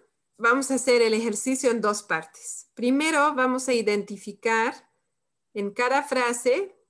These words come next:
qué tipo de comunicación que nos aliena de la vida están usando.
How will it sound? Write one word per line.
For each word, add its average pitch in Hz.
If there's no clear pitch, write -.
qué 285
tipo 285
de 240
comunicación 226
que 226
nos 190
aliena 208
de 180
la 175
vida 208
están 208
usando. 175